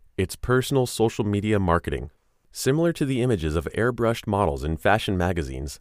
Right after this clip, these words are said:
that highlight and exaggerate only their most positive aspects. The inevitable disappointments, cringeworthy embarrassments, personal failures,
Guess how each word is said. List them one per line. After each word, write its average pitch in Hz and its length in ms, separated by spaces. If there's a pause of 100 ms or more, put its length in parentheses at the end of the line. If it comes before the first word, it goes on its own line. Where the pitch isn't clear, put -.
that 76 140
highlight 127 560
and 107 100
exaggerate 90 640
only 139 260
their 117 180
most 123 260
positive 120 500
aspects. - 640 (160)
The 90 140
inevitable 135 500
disappointments, 98 800
cringeworthy 135 840
embarrassments, 104 760 (180)
personal 123 460
failures, 82 600